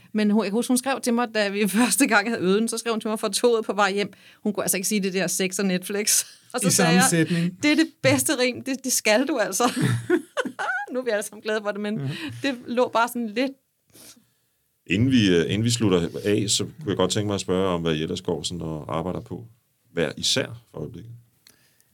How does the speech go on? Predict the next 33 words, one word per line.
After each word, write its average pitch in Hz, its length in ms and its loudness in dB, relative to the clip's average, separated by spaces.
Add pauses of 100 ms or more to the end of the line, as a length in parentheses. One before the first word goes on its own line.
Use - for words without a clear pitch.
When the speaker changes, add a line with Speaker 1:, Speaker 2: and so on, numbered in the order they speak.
(180)
Speaker 2:
Jamen, 147 600 4
jeg 156 120 4
lægger 160 220 4
for, 131 180 2
fordi 165 260 -4
du 156 120 0
har 151 100 4
talt 147 300 2
om 151 100 -4
dit 143 140 -2
Speaker 1:
Mhm. 139 80 2
Speaker 2:
amerikaneralbum. 143 920 0
Jeg - 20 -2
Speaker 1:
Ja. 151 140 4
Speaker 2:
har, 160 200 4
er 131 600 0
ved 117 140 0
at 127 300 -2
lægge 120 300 2
sidste 147 300 -2
hånd 131 180 0 (120)
på 135 340 -2
et, 120 340 -2
øh, 95 280 0 (440)
big 247 180 4
band-album. 113 880 0 (280)
Nu 127 460 0 (100)
har 139 120 0
vi 120 120 0
talt 120 300 -2
om, 110 320 -2 (180)
øhm, 104 380 -4 (160)
mine 107 340 0